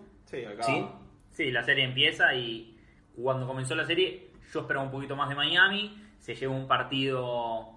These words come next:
Speaker 3: se lleva el segundo partido en Filadelfia y quizás uno decía, bueno, la serie se va para Miami y con lo que había jugado,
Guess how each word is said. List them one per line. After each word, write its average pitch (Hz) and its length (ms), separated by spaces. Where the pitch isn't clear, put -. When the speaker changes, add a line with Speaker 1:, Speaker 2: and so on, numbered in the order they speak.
Speaker 3:
se - 80
lleva 131 160
el 127 80
segundo 127 360
partido 131 540
en 110 240
Filadelfia 165 760
y 123 160
quizás 147 240
uno 135 180
decía, 127 240
bueno, 139 300
la 104 100
serie 139 260
se 127 120
va 127 120
para 117 180
Miami 143 500
y 113 520
con 107 220
lo 107 100
que 107 80
había 127 240
jugado, 120 800